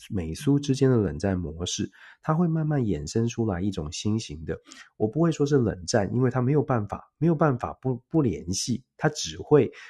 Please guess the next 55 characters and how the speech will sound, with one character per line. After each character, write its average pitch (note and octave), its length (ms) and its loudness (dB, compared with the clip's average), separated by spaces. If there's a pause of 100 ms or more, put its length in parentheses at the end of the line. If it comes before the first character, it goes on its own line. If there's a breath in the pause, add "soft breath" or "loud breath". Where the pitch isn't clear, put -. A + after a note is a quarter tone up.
(140 loud breath)
只 G#2+ 160 -2
会 D#3+ 180 2
在 C#3+ 260 0 (140)
必 F3 180 4
须 C#3+ 300 2
联 F2+ 260 0
系 B2 200 -4
的 F#2+ 100 2
情 F2+ 260 -4
况 G2+ 220 -2
之 F#2+ 180 -8
下， F#2+ 300 -4 (300 loud breath)
找 D#2 240 -4
到 A#2+ 180 2
这 A2 160 2
种 D2+ 240 -6
竞 G2+ 180 -2
争 F#2+ 200 2
的 F#2 100 0
模 D2+ 260 -4
式。 - 300 -4 (600 loud breath)
我 A2 80 2
们 C#3 140 2
说 E3+ 200 2
斗 E3+ 260 6
而 F#2 180 4
不 E2+ 160 -4
破， - 380 0 (120)
这 F3+ 100 2
个 D#3+ 100 4
斗 D3+ 240 4
而 A#2+ 80 6
不 G3 200 0
破 B2 180 2
很 A2+ 220 0
有 D3+ 120 4
可 D3+ 160 -4
能 D#2 220 -4
斗 C3 240 6
的 F2 140 0
性 A2+ 260 0
质 F#2 160 -4
很 D2+ 260 -10
高， G2+ 320 0 (380 soft breath)
不 C#3+ 80 0
会 F3 140 6
破， F3 400 6
但 B2 140 0
是 - 160 -6
斗 D3 180 8
的 F#2+ 100 2
性 G2 200 -2
质 F#2 120 -4
很 F2 240 -8
高。 F2+ 280 -6